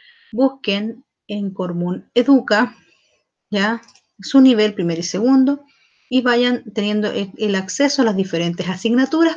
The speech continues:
para poder descargar posteriormente las guías. Todas las guías tienen un formato muy similar. Esta es una prueba de diagnóstico, pero esencialmente es un sondeo para establecer los contenidos que ustedes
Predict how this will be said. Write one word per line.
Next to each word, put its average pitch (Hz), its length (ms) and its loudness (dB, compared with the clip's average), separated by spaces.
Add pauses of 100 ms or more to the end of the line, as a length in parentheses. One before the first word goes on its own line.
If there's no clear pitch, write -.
para 226 220 -2
poder 208 340 -2
descargar 208 580 0
posteriormente 190 840 -2
las 190 240 -4
guías. 175 540 -6 (1200)
Todas 320 220 6
las 311 100 6
guías 277 360 6
tienen 247 280 2
un 233 80 0
formato 208 420 -2
muy 180 200 -6
similar. 214 520 0 (720)
Esta 254 240 0
es - 120 -2
una 254 300 4
prueba 208 200 2
de 196 580 -2
diagnóstico, 311 680 -2
pero 294 140 2
esencialmente 277 920 2
es - 240 -4
un 233 160 2
sondeo 247 580 2 (300)
para 285 140 2
establecer 240 480 2
los 226 140 0
contenidos 196 840 -4 (680)
que 202 80 -2
ustedes 208 720 -2